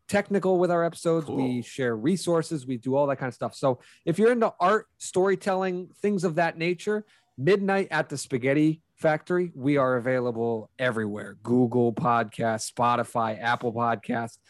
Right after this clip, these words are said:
Speaker 1: the whole nine yards. You can even check us out on YouTube if you don't do anything of that. Uh,
Speaker 2: That
Speaker 1: it's a
Speaker 2: is
Speaker 1: fun
Speaker 2: awesome.
Speaker 1: little podcast that we do.
Speaker 2: What's that name again?
Speaker 1: Midnight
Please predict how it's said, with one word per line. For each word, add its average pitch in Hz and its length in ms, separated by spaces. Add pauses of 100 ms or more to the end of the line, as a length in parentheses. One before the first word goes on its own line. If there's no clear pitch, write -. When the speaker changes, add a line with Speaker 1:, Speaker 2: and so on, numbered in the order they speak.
(200)
Speaker 1:
the 117 80
whole 170 200
nine 160 200
yards. 113 200
You 120 60
can 135 120
even 147 180
check 151 200
us 139 100
out 139 120
on 127 160
YouTube 123 420
if 107 100
you 120 60
don't 113 180
do 117 140
anything 107 440
of 110 80
that. 101 180 (420)
Uh, 127 140
Speaker 2:
That - 200
Speaker 1:
it's 175 80
a 151 40
Speaker 2:
is - 60
Speaker 1:
fun 180 220
Speaker 2:
awesome. 160 40
Speaker 1:
little 147 360 (140)
podcast 113 520
that 101 100
we 117 100
do. 107 300 (160)
Speaker 2:
What's 143 180
that 165 120
name 170 160
again? 196 200 (720)
Speaker 1:
Midnight 185 680